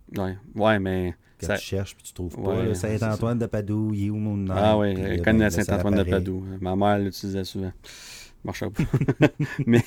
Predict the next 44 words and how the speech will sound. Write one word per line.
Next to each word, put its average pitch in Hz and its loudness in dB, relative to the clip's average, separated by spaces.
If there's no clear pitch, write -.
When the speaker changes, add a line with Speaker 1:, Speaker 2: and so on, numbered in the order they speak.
Speaker 2:
<laughs> - 8
Ça 151 -2
marche - -4
pas, 156 -2
pas 123 0
à 117 0
Speaker 1:
<laughs> - -
Speaker 2:
toi. 101 -6
Speaker 1:
Pas, 117 6
pas 120 6
souvent 120 2
non 113 4
plus. - 0
<laughs> - -6
On - 4
cherche - -2
encore 127 2
des 123 0
affaires 110 0
des 110 -2
fois. 123 -6
Speaker 2:
<laughs> - -6
Speaker 1:
Mais, 110 4
euh... 101 2
non, 127 4
c'est 123 -2
ça. 143 -4
Puis, 110 -4
euh, 101 -2
mais 123 2
tout - -4
ça 190 0
pour 147 0
dire 127 -2
que 104 -2
moi, 117 -4
personnellement, 107 -2
j'ai, 101 -6
j'ai 104 -8
adoré 113 -2
comment 113 -2
est-ce 117 -10
qu'on 95 -4
a, 98 -4